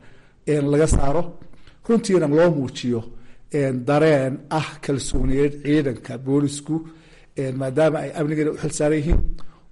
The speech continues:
iyagana ay runtii noqoto in loo gudbiyo fariin ah.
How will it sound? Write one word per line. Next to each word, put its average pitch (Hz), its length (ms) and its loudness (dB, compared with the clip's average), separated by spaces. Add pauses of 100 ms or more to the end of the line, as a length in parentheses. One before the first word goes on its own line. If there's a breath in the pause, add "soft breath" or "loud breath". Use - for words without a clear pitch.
(120)
iyagana 165 360 4 (680 soft breath)
ay 151 80 0
runtii 190 380 0
noqoto 143 440 0 (160)
in 180 200 2
loo 165 160 6
gudbiyo 131 360 -4
fariin 139 440 0
ah. - 120 2